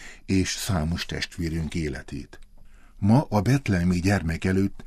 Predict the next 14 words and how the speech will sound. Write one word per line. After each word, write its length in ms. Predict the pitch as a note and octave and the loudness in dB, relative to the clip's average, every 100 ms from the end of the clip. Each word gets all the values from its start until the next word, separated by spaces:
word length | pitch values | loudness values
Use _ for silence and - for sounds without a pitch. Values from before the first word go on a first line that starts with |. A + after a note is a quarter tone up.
| - | -14
szeretnénk 640 | - D#3+ C3 B2 A2 A#2 A2 | 0 4 4 4 6 6 6
elfogadni. 760 | E2 D#2 F#2 E2 D2+ D2 C#2 - - - | 0 -2 -2 -2 -4 -4 -6 -10 -20 0
Szükségünk 680 | - D3 - G#2+ F2 F2 - | 2 4 4 2 2 0 0
van 120 | F2+ | 0
arra, 460 | G2+ G#2 A2 A2+ - - - - - | 4 4 4 0 -4 -16 -20 -20 -4
hogy 220 | G2+ F#2 | 0 0
az 120 | F#2 | 4
Úr 220 | C3+ B2+ | 8 8
megvilágítson 1000 | G2+ A2 E2 F2+ E2 E2 D#2 - - D#2+ | 8 8 6 0 0 -2 -4 -6 -4 -2
bennünket, 720 | E2 E2+ F2+ F#2 G#2 A2+ A2+ | 0 2 2 2 2 -2 0
mert 140 | A2+ G#2+ | 2 4
gyakran 400 | C#3+ C#3 A2 G#2 | 2 2 2 6
rövidlátónak 840 | B2 F2 D#2+ D#2+ D#2+ - E2+ F2 | 6 4 0 -2 -2 -2 -2 0
mutatkozunk, 800 | - - F2 - F#2+ F2 F#2 G2 | 2 2 0 -2 -4 2 2 2